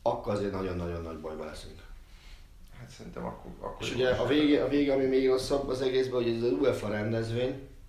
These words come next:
Speaker 1: ergo itt az egymás elleni eredmény dönt, nem a gólkülönbség.
Speaker 2: Így van. Ugye
Speaker 1: Ez,
Speaker 2: az a
Speaker 1: ez
Speaker 2: szlovákokkal szemben az rosszabb.
Speaker 1: A horvátokkal szemben egyelőre jobb, meg Walessel szemben is egyelőre jobb, de hát mind a két meccsnek van idegenbeli
Speaker 2: Így van.
Speaker 1: fellépése még, ahol azért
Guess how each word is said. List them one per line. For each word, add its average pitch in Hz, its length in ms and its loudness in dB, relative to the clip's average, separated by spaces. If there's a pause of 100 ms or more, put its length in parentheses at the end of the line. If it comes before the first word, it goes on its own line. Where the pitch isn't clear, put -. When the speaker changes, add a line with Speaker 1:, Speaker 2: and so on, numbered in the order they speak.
Speaker 1:
ergo 110 320 -2
itt 110 120 -4
az 110 80 -6
egymás 117 420 0
elleni 95 160 -4
eredmény 87 380 -4
dönt, 87 200 -6
nem 95 120 -6
a 85 80 -6
gólkülönbség. 90 500 -6
Speaker 2:
Így 95 40 -4
van. 98 200 -4 (540)
Ugye 98 100 -8
Speaker 1:
Ez, 110 40 -2
Speaker 2:
az 113 60 0
a - 40 0
Speaker 1:
ez 117 60 -6
Speaker 2:
szlovákokkal 95 640 -2
szemben 82 400 -10
az - 160 -12
rosszabb. 147 540 -4 (520)
Speaker 1:
A - 80 -8
horvátokkal 120 480 0
szemben 107 320 -4
egyelőre 95 420 0
jobb, - 340 -4 (100)
meg 104 200 -6
Walessel 110 280 -2
szemben 98 220 -8
is 95 60 -8
egyelőre 104 240 -2
jobb, 104 140 -4
de 104 80 -4
hát 101 160 -4
mind 101 140 -4
a 90 80 -6
két 92 220 -8
meccsnek 95 340 -8
van 90 120 -8
idegenbeli 82 600 -8 (400)
Speaker 2:
Így 85 160 -10
van. 67 100 -10
Speaker 1:
fellépése 90 680 -6
még, 110 260 -6 (880)
ahol 104 240 -4
azért 104 420 -4